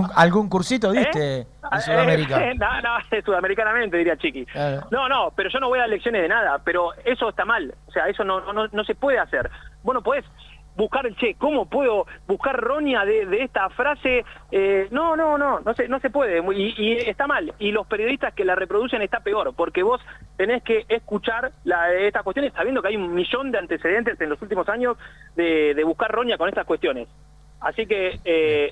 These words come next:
Speaker 2: sáquenle, sáquenle esa cruz a Falcioni, insisto, mate-, matémoslo por los cambios, critiquémoslo por esto, por lo otro, no me gusta, línea de cinco, cuatro, lo que vos quieras. Ahora, por, por cosas inventadas no hay que matarlo.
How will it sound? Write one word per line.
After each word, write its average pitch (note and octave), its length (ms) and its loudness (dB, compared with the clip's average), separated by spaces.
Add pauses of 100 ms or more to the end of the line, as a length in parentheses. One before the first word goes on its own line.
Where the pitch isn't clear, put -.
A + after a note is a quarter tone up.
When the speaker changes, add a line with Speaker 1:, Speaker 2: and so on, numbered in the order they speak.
(140)
Speaker 2:
sáquenle, G#3 720 0
sáquenle A#3+ 380 -2
esa F#3+ 160 -2
cruz A#3 240 -4
a G3+ 80 0
Falcioni, C4+ 520 -2 (360)
insisto, F3 520 -2 (220)
mate-, G#3 480 -2
matémoslo A3 600 -2
por F#3+ 140 0
los F3 120 0
cambios, A#3 360 0
critiquémoslo F#3 480 0
por E3+ 160 0
esto, A3 200 -2
por D#3+ 140 -2
lo D#3+ 80 2
otro, F#3 240 0
no D#3+ 80 -2
me D#3 80 -2
gusta, F#3+ 260 0
línea D#3+ 180 -2
de D#3 40 -2
cinco, G3 240 -2
cuatro, F#3 320 0
lo D#3 100 0
que D#3+ 80 0
vos F3+ 200 0
quieras. C3+ 240 0
Ahora, E3 240 -2
por, E3+ 300 -2 (300)
por F#3+ 220 0
cosas C#4 320 0
inventadas G3 580 0
no F#3 120 0
hay F#3 80 -2
que C#3+ 100 -4
matarlo. A#2+ 480 -4